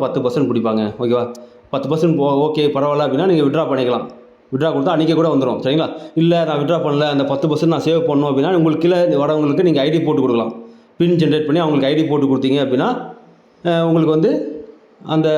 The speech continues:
ஃபுல் அமௌண்ட் வந்து நீங்க கலெக்ட் பண்ணிக்கலாம், சரிங்களா? So, அது வந்து சரியான நபர்கிட்ட பண்ணுங்க, ஓகேவா? யார் சரியான நபர்னு சொல்லி நீங்க பார்த்து பண்ணுங்க. So, நான்லாம் கரெக்டா ஜென்யூனா நடந்துப்பேன். நீங்க எங்ககிட்ட வந்து அமௌண்ட் கொடுத்து பண்ணும்போது நான் வந்து ஃபண்ட் வாலெட்ல அமௌண்ட் வச்சிருப்பேன், அந்த பின்னா ஜெனரேட் பண்ணி உங்களுக்கு வந்து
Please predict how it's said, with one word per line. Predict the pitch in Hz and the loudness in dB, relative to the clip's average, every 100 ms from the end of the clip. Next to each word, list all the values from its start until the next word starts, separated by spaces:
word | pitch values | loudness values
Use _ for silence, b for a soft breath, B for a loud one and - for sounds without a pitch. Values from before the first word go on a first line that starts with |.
| 147 | 0
ஃபுல் | 170 170 | 0 0
அமௌண்ட் | 160 165 156 | 2 0 0
வந்து | 151 | 0
நீங்க | 151 131 | 0 0
கலெக்ட் | 127 127 | -2 0
பண்ணிக்கலாம், | 117 110 104 | 0 0 -2
சரிங்களா? | 127 151 123 - B B B B B _ - | -2 0 -2 -8 B B B B B _ -4
So, | 139 | 0
அது | 143 | 2
வந்து | 185 170 151 151 | 2 2 2 0
சரியான | 147 175 175 | 0 2 2
நபர்கிட்ட | 170 156 139 156 127 | 2 2 0 0 0
பண்ணுங்க, | 127 123 - - - 123 | -2 -2 -6 -12 -12 -2
ஓகேவா? | 127 123 | 0 2
யார் | 120 139 135 | 0 -2 -2
சரியான | 135 139 | 0 0
நபர்னு | 123 127 120 | 0 0 0
சொல்லி | 156 135 | 2 2
நீங்க | 120 117 | 0 -2
பார்த்து | 120 113 | -2 -2
பண்ணுங்க. | 110 110 107 B B | -2 -2 -4 B B
So, | 135 131 | -4 -2
நான்லாம் | 147 160 | -2 -2
கரெக்டா | 139 139 131 | -2 -2 0
ஜென்யூனா | 131 143 | 0 0
நடந்துப்பேன். | 127 120 117 113 - | 0 -2 -2 -2 -2
நீங்க | 131 127 | -2 0
எங்ககிட்ட | 127 131 131 143 | 0 -2 0 2
வந்து | 139 151 131 | 2 2 0
அமௌண்ட் | 139 135 | 0 0
கொடுத்து | 135 143 131 | 0 -2 -2
பண்ணும்போது | 131 123 131 202 147 | -2 0 0 2 0
நான் | 131 | 0
வந்து | 127 151 156 - | 0 0 0 -2
ஃபண்ட் | 135 143 | -2 0
வாலெட்ல | 139 127 120 | 0 0 0
அமௌண்ட் | 135 123 | 0 0
வச்சிருப்பேன், | 131 131 170 | 0 0 0
அந்த | 135 | 2
பின்னா | 135 143 139 123 | 2 2 2 0
ஜெனரேட் | 135 135 | -2 0
பண்ணி | 127 240 - B B B 151 | 2 2 -2 B B B 0
உங்களுக்கு | 156 143 | 2 2
வந்து | 139 | 4